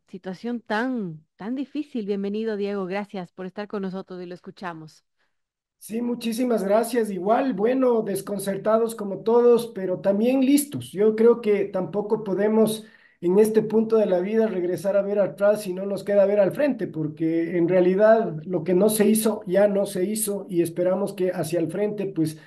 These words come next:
Speaker 2: esta situación cada vez vaya siendo de menor riesgo para tener que apagar las luces de nuestros negocios. Y como listos que estamos también hasta cierto punto, confiados de que poco a poco aprenderemos todos a convivir con esta situación, incluido,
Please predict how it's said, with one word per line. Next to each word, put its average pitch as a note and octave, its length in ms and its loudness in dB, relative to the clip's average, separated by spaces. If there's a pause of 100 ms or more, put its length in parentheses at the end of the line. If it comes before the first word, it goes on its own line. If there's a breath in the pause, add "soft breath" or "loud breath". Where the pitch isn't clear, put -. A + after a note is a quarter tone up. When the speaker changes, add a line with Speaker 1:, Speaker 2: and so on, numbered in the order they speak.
(360 loud breath)
Speaker 2:
esta F#3 300 -2
situación F3 500 -2
cada F#3 240 2
vez F#3 260 2
vaya F#3 340 2
siendo G3 460 -4
de D#3+ 140 0
menor E3+ 380 2
riesgo F#3 520 0
para D#3 320 -2
tener E3 400 0
que F#3 80 -4
apagar F3 400 -2
las F3 180 -2
luces E3+ 320 -4
de D3+ 120 -2
nuestros D3 340 -2
negocios. D3+ 640 0 (440 soft breath)
Y F3 240 -2
como F#3 240 2
listos A3 420 4
que G#3 100 0
estamos A3+ 520 2
también G3 360 4
hasta F#3 240 2
cierto G3 480 -2
punto, A3 500 2 (260 loud breath)
confiados A3+ 560 4
de G3 120 -2
que G3 120 -4
poco A3 320 2
a A3 100 -4
poco A#3 260 2
aprenderemos G3 800 -2
todos A3+ 300 -2
a G3 120 -6
convivir F#3+ 540 -4
con G3 200 -4
esta G#3+ 260 -2
situación, A3+ 640 0
incluido, A3 840 2